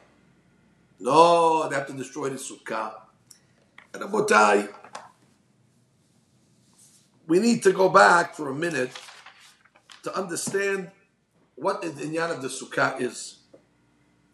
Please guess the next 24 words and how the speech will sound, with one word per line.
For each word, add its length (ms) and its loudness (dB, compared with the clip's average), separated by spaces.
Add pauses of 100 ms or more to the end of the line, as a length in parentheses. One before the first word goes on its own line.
(580)
in 140 -4
order 200 2
to 120 -6
understand 600 -2
why 260 4
the 100 -8
goyim 340 -4
are 60 -10
gonna 140 -6
be 100 -6
tested 460 -2
on 260 -4
it 60 -18 (300)
and 140 0
why 140 6
they're 120 0
not 140 0
gonna 120 -6
be 120 -6
able 200 -6
to, 380 0 (440)
to 100 -4
withstand 560 -2
it. 240 -18